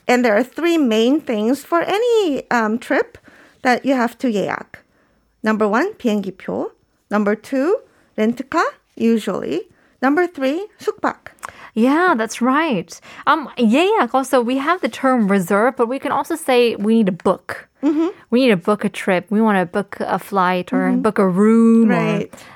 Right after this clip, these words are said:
Speaker 2: or, uh, book a table at a restaurant.
Speaker 1: Mm-hmm.
Speaker 2: 예약하는 건데요. I think in,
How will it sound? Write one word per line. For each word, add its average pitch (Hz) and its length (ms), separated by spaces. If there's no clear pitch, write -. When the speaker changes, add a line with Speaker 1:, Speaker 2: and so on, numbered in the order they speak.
Speaker 2:
or, 202 60
uh, 196 180
book 226 200
a 202 60
table 208 600
at 190 140
a 196 100
restaurant. 196 960
Speaker 1:
Mm-hmm. 196 80
Speaker 2:
예약하는 214 720
건데요. 180 540
I 254 120
think 370 240
in, 262 580